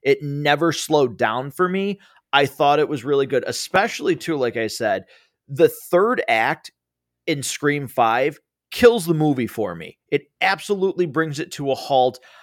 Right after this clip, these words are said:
I remember when I first saw it in theaters going, "Eh, w-, like, whatever, I didn't really like that." And I couldn't put it into perspective. And then you and I were watching Scream Five at home,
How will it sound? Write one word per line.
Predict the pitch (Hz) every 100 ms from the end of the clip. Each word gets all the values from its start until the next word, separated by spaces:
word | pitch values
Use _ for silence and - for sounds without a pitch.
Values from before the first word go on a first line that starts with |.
| - 151
I |
remember | 156 147 143 147 165 190 202 196 190 _ _ _ _ _ _
when | - 156
I | 135
first | - 185 185 -
saw | 175 156
it | -
in | 120
theaters | - 190 214 147 131 120
going, | 147 139 139 139 _ -
"Eh, | 196 185 151 - _
w-, | 123 131 131
like, | 151 143 - _ _ _ _ _
whatever, | - 143 156 135 127
I | 123
didn't | 131 139 131
really | 139 127
like | 123 131 135
that." | 107
And | 92
I | 123
couldn't | - - 262 -
put | - 202
it | 156
into | 139
perspective. | - 120 185 185 185 101 - - - - _ -
And | 190 185
then | 156 143 139 -
you | 139 220 185
and |
I | 185 247
were | 180
watching | 139 127 123 143
Scream | - - 147 135
Five | 139 123 107
at | 92
home, | 220 254 147 117